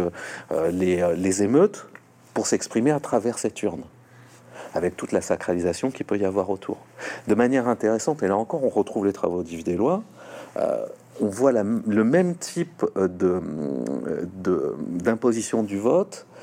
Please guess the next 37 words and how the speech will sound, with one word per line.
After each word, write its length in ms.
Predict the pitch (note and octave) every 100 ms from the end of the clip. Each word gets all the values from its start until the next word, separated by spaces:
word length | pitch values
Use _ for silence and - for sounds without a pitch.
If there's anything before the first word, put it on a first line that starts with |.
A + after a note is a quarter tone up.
| - -
notamment 420 | G#2 G2 G#2 C#3+ D#3
du 100 | B2
côté 400 | G2+ G2 C#3+ C#3+
de 140 | F#2+
l'Église 400 | F2+ F#2 G2+ -
catholique, 580 | G2 - F#2+ A2 - -
une 100 | G#2
fois 180 | - B2
qu'elle 160 | G2 F2+
a 60 |
accepté 360 | F2+ - - F#2
la 120 | E2+
Troisième 380 | - F2 F2+ E2
République, 680 | D#2 F2 F2 D3+ G3 - - - - - - F#2+
où 80 |
du 160 | F2+ G2
coup, 380 | - D3 G3 A3+ - -
le 140 | - F#2+
vote, 380 | F#2 C3 - -
ça 180 | -
va 140 | F2 F2+
devenir, 680 | F#2 F#2+ A#2 F#3+ A#3 - -
euh, 220 | G2 F#2+ F#2+ -
un 100 | A2+
devoir 680 | G2 A2+ A2+ C#3 G3+ A3 - - C3
de 80 |
chrétien. 440 | C#3 - D#3 - D3+ - - - - - - - - - - F#2 - - -
Aller 220 | B2 C3+
voter, 460 | C3 A2+ - G2+
ne 120 | G#2+ A#2
pas 160 | E3+
aller 140 | C#3 B2+
voter, 300 | B2 - G#2+
c'est 220 | F#2 F2+
un 80 | E2+
péché, 400 | F2 - G#3 A#3+ - - - - -
et, 240 | - -